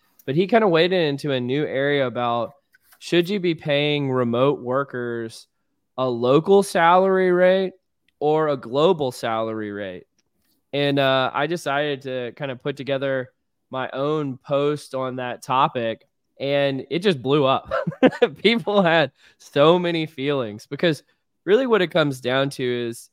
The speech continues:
you know, the, the, the high cost markets like New York City and San Francisco usually have a, a pretty large premium on the wages that they make. And then everywhere else, um, you know, has, has a fraction of that.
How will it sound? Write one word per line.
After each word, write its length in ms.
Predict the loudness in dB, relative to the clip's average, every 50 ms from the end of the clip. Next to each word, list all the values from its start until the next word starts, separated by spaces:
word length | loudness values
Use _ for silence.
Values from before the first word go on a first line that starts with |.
| _ _ _ _ _ _ _ _
you 80 | -8 -6
know, 140 | -4 -4 -4
the, 140 | -6 -8 -10
the, 280 | -8 -8 -8 -8 -8 -10 -12
the 120 | -12 -12
high 420 | -12 -12 -8 -2 0 2 2 2 0
cost 520 | -2 -6 -4 -2 0 0 0 0 -2 -6
markets 600 | -8 -6 -4 -4 -6 -6 -6 -6 -6 -6 -6 -8 -8
like 220 | -6 -6 -6 -6
New 140 | -6 -4 -4
York 220 | -2 -2 -2 -4
City 600 | -6 -8 -8 -8 -6 -4 -4 -6 -6 -8 -10 -12 -14
and 180 | -12 -12 -12 -6
San 220 | -4 -4 -4 -4
Francisco 840 | -4 -8 -10 -8 -8 -8 -8 -8 -8 -8 -6 -6 -4 -6 -6 -8 -10 _ _ _ _ _ _
usually 580 | 0 4 4 4 4 2 0 0 0 0 0 -2
have 680 | -4 -4 -2 0 0 2 2 2 0 -2 -4 -6 -10 -16 -12 -8
a, 240 | -6 -4 -4 -4 -4 -6
a 120 | -8 -8
pretty 280 | -4 -2 0 0 -2 -2 -2
large 460 | 0 2 4 4 4 2 0 -2 -8
premium 720 | _ _ -2 0 0 2 2 0 0 -2 -2 -4 -6 -8 -12 _ _ _ _ _ -8
on 160 | -6 -4 -4
the 80 | -4 -4
wages 480 | -2 -2 -2 -2 -2 -4 -6 -6 -6
that 200 | -6 -6 -6 -6
they 140 | -8 -10 -10
make. 480 | -8 -8 -8 -8 -8 -8 -10 -12 _ _ _ _ _ _ _ _ _ -8
And 180 | -6 -4 -2 -2
then 260 | -2 0 0 -2 -2 0
everywhere 540 | 0 0 2 2 2 2 2 2 2 2 2
else, 600 | 2 2 2 2 0 -2 -6 -10 -14 -18 -20 -20 -12 _
um, 460 | -4 -2 -2 -2 -2 -2 -4 -6 -6 -6
you 100 | -6 -4
know, 140 | -4 -4 -2
has, 380 | -2 -2 -2 -2 -4 -6 -10 -14 -10
has 180 | -8 -8 -8 -8
a 60 | -8
fraction 480 | -6 -4 -4 -4 -4 -6 -8 -10 -12 -12
of 100 | -10 -8
that. 400 | -8 -6 -6 -6 -6 -6 -8